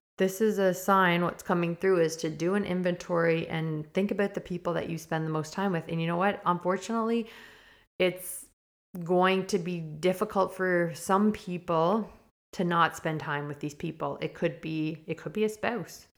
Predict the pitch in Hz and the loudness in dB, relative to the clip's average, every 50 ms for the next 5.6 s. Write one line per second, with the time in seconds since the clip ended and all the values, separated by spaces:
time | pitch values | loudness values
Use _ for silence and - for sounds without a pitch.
0 | _ _ - 175 170 170 160 156 - - - 165 160 - 180 170 170 165 165 160 | _ _ 0 2 2 4 2 0 0 -2 -4 -4 -2 -2 -2 -2 0 0 -2 -4
1 | 160 - - - - - _ _ _ _ _ _ _ _ - 160 156 151 151 180 | -6 -10 -18 -20 -20 -20 _ _ _ _ _ _ _ _ -6 -4 -4 -2 0 2
2 | 170 165 175 170 165 160 156 156 151 151 151 151 151 147 - - 170 160 147 170 | 2 4 2 2 0 0 -2 -2 0 -2 -2 -2 -2 -4 -2 -2 -2 -2 -2 -4
3 | 165 - - 170 160 160 165 160 160 160 160 160 160 151 - - - - 156 156 | -6 -4 0 2 2 4 2 2 0 -2 -4 -4 -4 -6 -6 -8 -10 -8 -6 -4
4 | 170 180 185 190 190 180 160 165 180 170 175 170 - - 170 165 170 165 160 160 | -4 -2 -2 -2 -2 -2 0 2 2 2 2 0 -4 -4 -2 0 0 0 0 -2
5 | 160 - - - 156 156 165 170 180 190 202 208 | -2 -4 -4 -2 0 0 2 0 0 -2 -2 -4